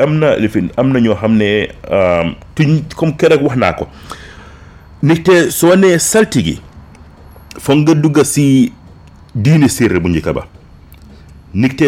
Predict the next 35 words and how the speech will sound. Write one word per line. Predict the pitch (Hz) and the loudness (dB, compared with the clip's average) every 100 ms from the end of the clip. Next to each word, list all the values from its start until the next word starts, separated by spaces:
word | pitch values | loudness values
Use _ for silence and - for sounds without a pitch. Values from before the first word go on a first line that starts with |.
| 131 | 2
doo | 147 139 95 | 2 2 0
waxee | 135 120 | 0 2
naka | 117 113 | 0 -2
diine, | 85 135 139 | 0 0 0
diine | 82 82 95 113 | -4 -4 0 0
séeréer, | 107 110 95 90 | 0 0 0 0
di-, | 80 92 | -2 -4
diine | 78 95 85 | -2 -2 -2
séeréer | - 78 | -4 -6
bu | 71 | -4
njëkk | 92 180 | -4 -2
ba, | 120 127 135 - - | -2 -2 -4 -18 -6
nite | 104 107 | -4 -4
fa | - | -2
la | 120 117 | 0 2
ñëw, | 104 104 | 2 0
ñëwee | 107 113 98 | 2 2 2
di | 95 | 2
ñaan | 98 104 101 98 | 2 0 -2 -2
ay | |
rox | 87 90 95 101 - | -2 -2 0 -2 -2
seen | 147 185 - | -2 0 0
oo | 104 104 | 0 0
kox | - 101 | -2 -4
seen | - 90 | -2 -2
su | 95 | -2
nekkee | 87 87 | -2 -4
saafi | 98 85 80 | -4 -4 -2
nga. | 90 - - - - - - - - - - - | -2 -6 -20 -20 -20 -20 -20 -20 -20 -20 -14 -2
<coughs> | - 1077 - - 403 151 - - - - - 147 | 2 4 4 2 2 -2 -6 -20 -20 -20 -2 0
Ñaan | 131 139 147 151 120 | 2 2 2 2 0
ko | 135 139 - - | -4 -4 -16 -12
si | - 170 180 170 - 98 | -4 0 2 0 -4 -4
diine | 104 151 143 | 0 2 2
séeréer. | 127 - 123 101 78 | 0 0 0 2 -2